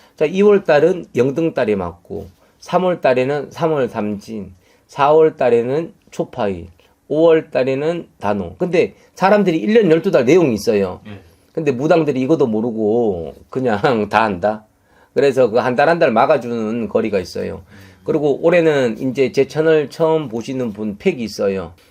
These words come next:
Speaker 1: 자, 이거는 따로 오만 원을 제가 받아요.
Speaker 2: 예.
Speaker 1: 따로 오만 원.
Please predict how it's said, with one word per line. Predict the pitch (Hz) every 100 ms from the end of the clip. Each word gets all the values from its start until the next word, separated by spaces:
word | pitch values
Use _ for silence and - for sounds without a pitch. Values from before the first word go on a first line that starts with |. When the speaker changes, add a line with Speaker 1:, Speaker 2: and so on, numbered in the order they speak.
| _
Speaker 1:
자, | 180
이거는 | 165 208 220 175 -
따로 | 196 214
오만 | 165 165 190 185
원을 | 170 135 107
제가 | 135 131
받아요. | 107 120 117 98 87 - _
Speaker 2:
예. | 104 98 _ _
Speaker 1:
따로 | 156 151 135
오만 | 151 147 131 107
원. | 90 85